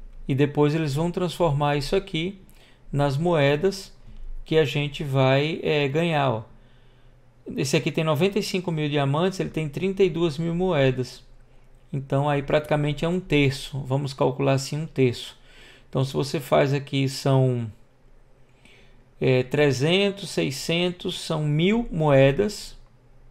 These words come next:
mil diamantes. Aproximadamente seria como trezentos e poucos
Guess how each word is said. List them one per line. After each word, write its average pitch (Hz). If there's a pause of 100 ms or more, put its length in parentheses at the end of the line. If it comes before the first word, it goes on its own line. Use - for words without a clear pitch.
(200)
mil 170
diamantes. 185 (840)
Aproximadamente 160
seria 147
como 156
trezentos 143
e 151
poucos 143